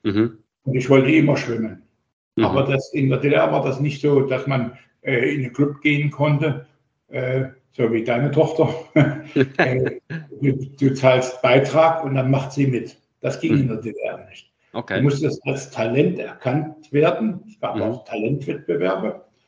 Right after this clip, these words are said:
Speaker 2: äh, sogenannte Mini-Spartakiaden.
Speaker 1: Mhm.
Speaker 2: Und, äh, dort musstest du eigentlich als Talent erkannt werden. Oder in der Schule, beim Schulsport.
Speaker 1: Ja.
Speaker 2: Die hatten sehr gute, ausgebildete,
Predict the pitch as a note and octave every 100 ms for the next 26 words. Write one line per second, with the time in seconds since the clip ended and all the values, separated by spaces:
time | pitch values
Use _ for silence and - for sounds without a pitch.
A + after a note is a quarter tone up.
0 | _ _ _ _ - B2 A#2 A2+ C3 C#3
1 | B2 A#2+ A2+ A2 B2+ D#3 F3 - D3+ C3+
2 | - C#3+ C#3 C#3+ C#3+ - F#2 F2 - _
3 | _ _ _ - A2 B2+ D#3+ C3+ A#2 -
4 | _ C3 C3+ C3 - _ _ _ _ _
5 | _ _ - D3 D3+ E3 D#3 C#3+ D#3 -
6 | C#3+ D3 D3+ - C#3 - - A#2 B2 C#3
7 | C#3 B2+ - G2+ G#2 A#2 - - - G2
8 | E2+ C#2+ - B2+ C3 A#2 - G#2+ - A#2
9 | A2+ - - - _ _ _ _ - G#2
10 | - G#2 C3 C3 A#2+ C#3+ C#3+ - D3+ C#3
11 | C3+ C#3 C#3 C3+ C#3 B2 A#2+ A#2+ G#2+ -